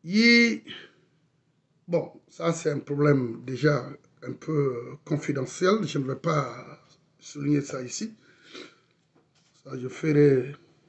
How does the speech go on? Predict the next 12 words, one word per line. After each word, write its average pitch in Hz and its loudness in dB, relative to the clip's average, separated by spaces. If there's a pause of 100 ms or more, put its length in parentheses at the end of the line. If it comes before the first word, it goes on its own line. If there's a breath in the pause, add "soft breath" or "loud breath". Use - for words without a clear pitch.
(1500)
un 143 -8
truc 143 -10
spécial 147 -4
pour - -12
ça. - -4 (1900)
Donc, 185 -4
Mamadi, 208 10 (640)
nana 277 4
na 208 8
soso 190 4
mange 196 8
ira. 165 8